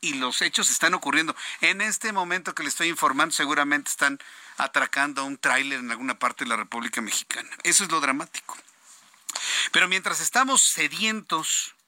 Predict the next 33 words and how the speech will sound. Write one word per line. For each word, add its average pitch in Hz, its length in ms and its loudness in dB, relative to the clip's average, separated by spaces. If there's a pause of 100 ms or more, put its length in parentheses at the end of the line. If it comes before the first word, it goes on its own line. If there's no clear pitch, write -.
(120)
de 147 200 -2
condiciones 151 840 2
de 151 100 4
seguridad, 147 800 2 (400)
hay 196 200 2
hombres 247 260 -2
y 220 60 -4
mujeres 196 420 0
que - 80 -8
están 202 280 0
buscando 196 500 0
la 180 80 4
oportunidad 143 720 2
de 175 80 -2
poder 147 380 0
dirigir 151 380 -2
los 156 160 0
destinos. 127 640 -2 (380)
Y 202 80 2
una 269 140 6
de 254 80 4
ellas 247 160 2
es 233 100 2
Xóchitl 202 320 0
Gálvez. - 560 -2 (500)
Usted - 140 -2
la 208 80 4
conoce, 160 440 2 (280)
integrante 151 440 2
del 160 100 0
Partido 151 360 2
Acción 147 220 0
Nacional, 131 600 2